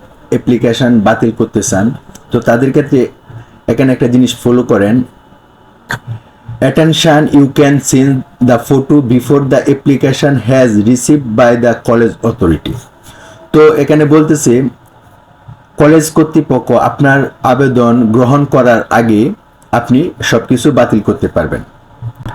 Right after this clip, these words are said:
বা চেঞ্জ করতে পারবেন। ছবি চেঞ্জ করতে চান সেক্ষেত্রে ব্রাউজার ক্লিক করবেন। ব্রাউজারে ক্লিক করার পর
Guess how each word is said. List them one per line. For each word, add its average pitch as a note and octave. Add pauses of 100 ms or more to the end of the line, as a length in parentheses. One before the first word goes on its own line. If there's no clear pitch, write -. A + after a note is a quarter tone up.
(120)
বা A#2
চেঞ্জ A#2
করতে A2
পারবেন। -
ছবি D3
চেঞ্জ C3+
করতে B2+
চান A2+ (120)
সেক্ষেত্রে C3+ (640)
ব্রাউজার A2 (540)
ক্লিক A#2
করবেন। D2+ (1200)
ব্রাউজারে C3
ক্লিক C3
করার D3
পর B2+